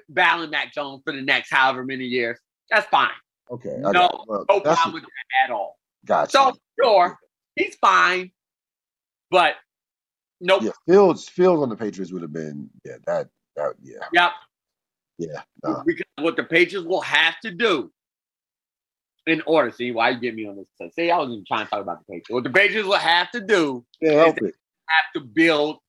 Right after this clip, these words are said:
Speaker 1: a actual for real offense around Mac Jones.
Speaker 2: Yes. Get him actual receivers.
Speaker 1: Yes.
Speaker 2: Yes.
Speaker 1: And that, that will cost them.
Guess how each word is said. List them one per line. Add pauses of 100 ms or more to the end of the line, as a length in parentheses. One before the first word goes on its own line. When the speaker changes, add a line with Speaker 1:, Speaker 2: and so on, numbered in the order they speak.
Speaker 1:
a
actual
for
real
offense
around
Mac
Jones.
Speaker 2:
Yes. (680)
Get
him
actual
receivers. (300)
Speaker 1:
Yes. (720)
Speaker 2:
Yes. (460)
Speaker 1:
And
that,
that
will (840)
cost
them.